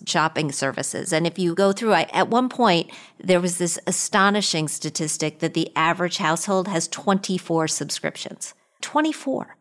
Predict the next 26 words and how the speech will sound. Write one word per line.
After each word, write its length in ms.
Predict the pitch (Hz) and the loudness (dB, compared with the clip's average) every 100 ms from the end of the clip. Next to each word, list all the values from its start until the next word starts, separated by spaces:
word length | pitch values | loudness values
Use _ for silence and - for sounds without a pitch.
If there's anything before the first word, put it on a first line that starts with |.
| - | -2
I 160 | 214 | 2
don't 200 | 269 294 | 2 2
need 180 | 226 226 | 0 0
all 180 | 202 156 | 2 0
of 120 | 143 | -4
these 180 | - - | -8 -8
things. 400 | - - - - _ _ | -8 -10 -10 -14 _ _
But 180 | - 269 | 0 0
the 160 | 226 - | 0 -2
other 260 | - 240 269 - | -2 2 2 4
obstacle 560 | 175 185 - - 269 | 4 2 -2 -2 0
that's 240 | 220 175 - | 0 0 -2
standing 540 | - 190 175 180 180 | -2 0 0 0 0
in 120 | 175 | 0
our 180 | 170 160 | 2 2
way, 500 | 151 156 151 170 214 - _ | 2 2 2 0 -2 -8 _
number 260 | - 175 170 | -2 0 0
three 420 | 170 170 170 180 | -4 -2 0 0
of 220 | - 170 | 0 0
the 80 | 156 | -2
four 400 | 165 - 160 170 | -8 -4 0 0
right 300 | 190 196 196 | 2 0 0
now, 200 | 208 208 | 0 -2
Brian, 500 | 196 208 214 220 226 214 | 0 2 2 2 0 0
is 220 | 202 180 | 0 0
inflation. 720 | - 165 147 - 143 - - | -2 -4 -4 -4 -6 -6 -10